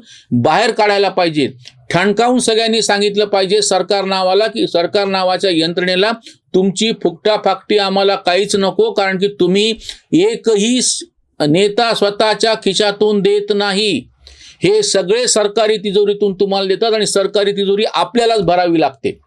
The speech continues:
म्हणजे आपणच कष्ट करायचे, म्हणजे आपला खिसा पाच, अ, एक लाख रुपयांनी कापलेला असतो आणि आपल्या तोंडावरती पाच हजाराचं काहीतरी आमिष फेकलेलं असतं.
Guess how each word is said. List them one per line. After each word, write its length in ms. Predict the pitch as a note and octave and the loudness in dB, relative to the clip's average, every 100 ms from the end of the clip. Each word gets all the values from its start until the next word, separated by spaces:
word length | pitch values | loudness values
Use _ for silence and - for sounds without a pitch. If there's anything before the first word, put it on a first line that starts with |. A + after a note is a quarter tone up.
| - - - | -20 -20 -4
म्हणजे 220 | C#3 F3+ G3+ | 0 2 2
आपणच 580 | D3 C#3+ G#3+ A3+ A#3+ | 0 0 0 0 0
कष्ट 280 | - G#3+ - | -2 -2 -2
करायचे, 520 | A3 G#3 F3+ D3+ F3 | -2 0 0 0 0
म्हणजे 220 | G#3+ G3+ G#3+ | 0 0 0
आपला 500 | - D#3 F#3+ G3+ G#3+ | 0 -2 0 -2 -2
खिसा 460 | - E3+ G#3 G#3+ | -2 -2 0 0
पाच, 460 | A3+ - G3 G#3 - | 0 0 0 0 -2
अ, 300 | - B2+ C#3+ | -2 0 2
एक 260 | F#3+ G#3 | 2 0
लाख 240 | C#3 C#3+ G#3+ | 0 2 2
रुपयांनी 440 | G#3 G3+ G3+ G3 G3+ | 0 0 -2 -2 -2
कापलेला 500 | G3 F3+ F#3 F#3+ F#3 | -2 -2 0 0 0
असतो 400 | E3+ - A#3+ A#3 _ | 0 0 0 -2 _
आणि 160 | G#3+ G3+ | -4 -2
आपल्या 280 | F#3 F#3+ F#3+ | -2 -2 -2
तोंडावरती 640 | - G3 G3 F#3+ F3+ G3 | -2 0 0 0 -2 -4
पाच 360 | E3+ - G3+ E3+ | -2 0 0 0
हजाराचं 380 | F3+ F3+ F3 | 0 0 0
काहीतरी 360 | F3+ E3+ D#3 E3+ | -2 -2 0 0
आमिष 280 | D3+ D3+ D3+ | 0 -2 -2
फेकलेलं 520 | - C3+ C3+ B2 A2+ | -2 -2 0 0 0
असतं. 240 | G#2+ - | -2 -8